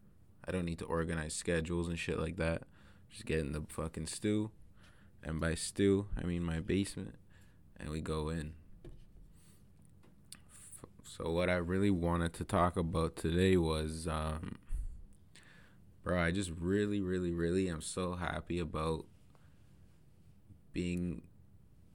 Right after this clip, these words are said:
kind of the same age and, and living in the same time as some of these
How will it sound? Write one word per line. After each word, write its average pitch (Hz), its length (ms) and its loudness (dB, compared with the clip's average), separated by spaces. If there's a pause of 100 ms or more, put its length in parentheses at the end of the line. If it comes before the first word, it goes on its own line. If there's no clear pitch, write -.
(100)
kind 87 200 0
of 90 80 2
the 85 80 2
same 92 400 0
age 87 320 0
and, 85 180 -2
and 82 220 -2
living 85 280 0
in 85 80 0
the 80 80 -4
same 87 300 -4
time 82 380 -2
as 82 80 -4
some 82 220 -4
of 80 80 -2
these 80 180 -4